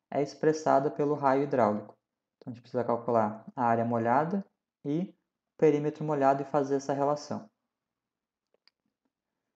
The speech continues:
Então, tem três exemplos aqui, né? Três canais com formatos diferentes. O primeiro é circular, o segundo é trapezoidal e o terceiro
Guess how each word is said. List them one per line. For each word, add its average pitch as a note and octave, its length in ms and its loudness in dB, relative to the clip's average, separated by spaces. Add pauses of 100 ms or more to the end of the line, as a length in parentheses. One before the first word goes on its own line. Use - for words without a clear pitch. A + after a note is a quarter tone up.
(500)
Então, E3 160 -6
tem D#3+ 180 -2
três D3 240 8
exemplos C3 480 4
aqui, F3 480 4 (480)
né? B2 200 -2
Três B2+ 260 -2
canais A#2 380 0
com - 100 -10
formatos A2+ 460 -4
diferentes. C#3+ 680 -2
O B2+ 60 -10
primeiro A#2 340 -2
é - 20 -4
circular, C#3+ 800 -2 (280)
o E3+ 80 -14
segundo B2 320 -4
é A2 40 -2
trapezoidal C3+ 960 0
e D#3 60 -6
o D3+ 60 -6
terceiro D#3 680 -2